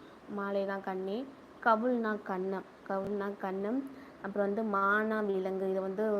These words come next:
ஒரு பொருள், அதாவது ஒரு பொருள் பண்-, ஒரு, ஒரு சுருள் அப்படின்னு வரும்ல, ஆ, ஒரு பொருள் தரும் பழமொழி அப்படின்னு சொல்லி, சாரி, நான் தப்பா சொல்றேன்,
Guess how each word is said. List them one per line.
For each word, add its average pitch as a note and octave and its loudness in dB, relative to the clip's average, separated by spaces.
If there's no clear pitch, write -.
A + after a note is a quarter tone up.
ஒரு G#3 2
பொருள், G#3+ 0
அதாவது G3 0
ஒரு A3 0
பொருள் A3+ 2
பண்-, G3 -4
ஒரு, G#3+ 2
ஒரு A3 2
சுருள் A3 0
அப்படின்னு G3 -4
வரும்ல, G3 -4
ஆ, F#3+ -12
ஒரு A#3 4
பொருள் B3 0
தரும் G3+ -2
பழமொழி F#3+ -6
அப்படின்னு G3 -8
சொல்லி, F#3 -6
சாரி, F3+ -4
நான் F3+ -8
தப்பா G#3 -2
சொல்றேன், F#3+ -4